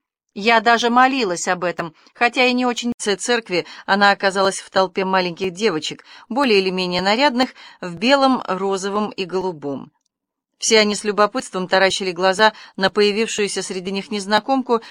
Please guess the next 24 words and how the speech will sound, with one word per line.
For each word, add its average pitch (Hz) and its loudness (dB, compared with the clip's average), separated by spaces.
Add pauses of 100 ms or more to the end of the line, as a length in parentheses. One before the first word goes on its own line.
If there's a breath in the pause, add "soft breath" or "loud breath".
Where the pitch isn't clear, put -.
с - -14
необыкновенным 220 2
украшением 220 -4
на 165 -6
голове. 165 -6 (800)
Маленькие 196 0
жительницы 170 -4 (200 loud breath)
Авонлеи 175 -2 (320 soft breath)
уже 208 0
слышали 247 -4
странные 175 -2
истории 170 -4
об 160 -4
Ане. 143 -6 (500)
Миссис 180 -8
Линд 185 -6 (400 soft breath)
рассказывала 165 -2
о - -2
ее 175 -2
ужасном 180 -4
характере, 165 0 (260 loud breath)
а 180 6
Джерри 180 -2
Бот, 185 -2